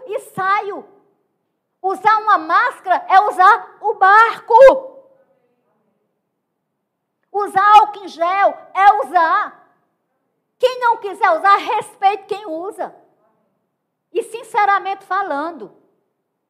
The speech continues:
é triste ver gente que ainda não obedece. Mas voltando aqui à graça, porque é a graça de Deus que tá disponível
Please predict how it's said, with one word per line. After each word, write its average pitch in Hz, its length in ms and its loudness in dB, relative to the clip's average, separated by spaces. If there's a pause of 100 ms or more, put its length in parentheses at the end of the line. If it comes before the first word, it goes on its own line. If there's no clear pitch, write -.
(400)
é 320 160 -2
triste 427 540 -6
ver 320 220 -2
gente 311 300 -12
que - 120 -6
ainda 349 360 -2
não 466 260 -8 (340)
obedece. 320 840 0 (1800)
Mas 311 180 -6
voltando 427 600 0
aqui 302 420 -2
à 254 140 2
graça, 254 680 -2 (380)
porque 359 180 -10
é 453 120 -2
a 427 40 -6
graça 294 460 -2
de 247 140 -16
Deus 277 280 -4
que - 120 -20
tá 240 140 -4
disponível 247 880 -10